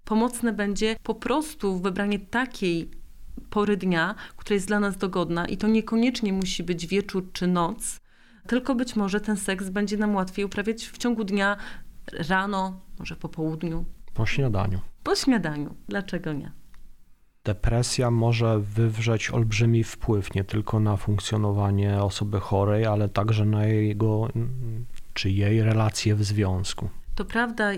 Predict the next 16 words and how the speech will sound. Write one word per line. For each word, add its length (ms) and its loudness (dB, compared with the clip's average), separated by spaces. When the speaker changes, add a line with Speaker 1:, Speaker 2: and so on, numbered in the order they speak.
Speaker 1:
jeśli 380 -6
chodzi 220 -2
o 40 2
depresję, 460 -2
troszkę 520 -6
to 140 -4
jest 380 -4
taki 320 -6
mechanizm 840 -2
koła 480 0
zamkniętego, 1040 -2
dlatego 560 0
że 380 0
z 200 -8
jednej 340 4
strony 640 0